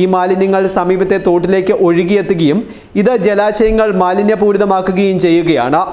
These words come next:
കൂടാതെ പ്രദേശത്ത് കാട്ടുപന്നി, കാട്ടുപോത്ത് അടക്കമുള്ള വന്യമൃഗങ്ങളുടെ ശല്യവും രൂക്ഷമാണ്. ഏതാനും മാസങ്ങൾക്ക് മുമ്പ് ഇതിന് സമീപത്ത് വെച്ച് റോഡ്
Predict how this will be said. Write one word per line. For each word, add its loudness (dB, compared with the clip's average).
കൂടാതെ 2
പ്രദേശത്ത് 0
കാട്ടുപന്നി, 0
കാട്ടുപോത്ത് 0
അടക്കമുള്ള 0
വന്യമൃഗങ്ങളുടെ 0
ശല്യവും 0
രൂക്ഷമാണ്. 0
ഏതാനും 0
മാസങ്ങൾക്ക് 0
മുമ്പ് 0
ഇതിന് 0
സമീപത്ത് 0
വെച്ച് 0
റോഡ് 0